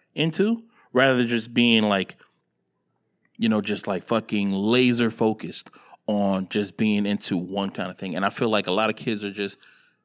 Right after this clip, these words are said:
laser focused onto one thing. Most of the stuff that they're into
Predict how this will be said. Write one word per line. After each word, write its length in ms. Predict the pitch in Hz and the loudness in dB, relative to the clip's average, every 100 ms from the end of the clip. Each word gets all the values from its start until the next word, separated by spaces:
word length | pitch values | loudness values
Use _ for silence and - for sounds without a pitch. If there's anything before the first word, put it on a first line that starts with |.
| _ | _
laser 380 | - 104 110 107 | -4 0 0 -2
focused 460 | 101 101 98 92 - | -4 -4 -4 -8 -8
onto 600 | 73 98 95 - 104 85 | -6 -6 -6 -8 -8 -8
one 240 | 92 98 104 | -6 -6 -4
thing. 260 | - 65 - - _ | -6 -8 -12 -20 _
Most 300 | 104 117 139 | 0 0 2
of 60 | 139 | 0
the 80 | 120 | -2
stuff 300 | - 123 117 | 0 0 0
that 140 | 113 | 0
they're 160 | 110 113 | 2 2
into 500 | 127 - 143 139 | 0 0 0 0